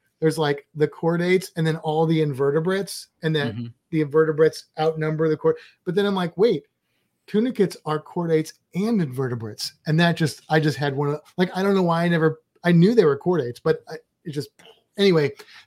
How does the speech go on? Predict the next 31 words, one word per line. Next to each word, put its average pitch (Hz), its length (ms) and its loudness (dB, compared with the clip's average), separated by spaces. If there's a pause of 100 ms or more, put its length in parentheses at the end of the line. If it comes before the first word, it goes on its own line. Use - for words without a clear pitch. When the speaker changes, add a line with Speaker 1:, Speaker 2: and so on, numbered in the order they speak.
Speaker 1:
they 202 180 10
have 226 140 8
a 202 60 6
toxin, 175 720 -2 (420)
and, 160 420 0 (100)
um, 143 480 -4 (180)
it's 165 200 -6
possible, 165 800 -2 (560)
apparently, 139 600 -4 (240)
that 165 200 2
the 151 380 4
pizza 185 240 -2
crust - 500 -2 (240)
sea 190 240 0
slug, 151 400 -2 (240)
by 143 240 -2
eating 180 240 2
these 156 160 0
tunicates, 180 560 0
kind 220 320 -4
of 226 100 -6
like 160 280 -2
the, 135 480 -2
the, 135 240 2
uh, 123 220 -6
blue 156 240 0
dragon, 143 480 -2 (440)
um, 135 480 -4 (200)
absorbs 165 480 -2
this 156 160 -4
toxin, 151 640 -6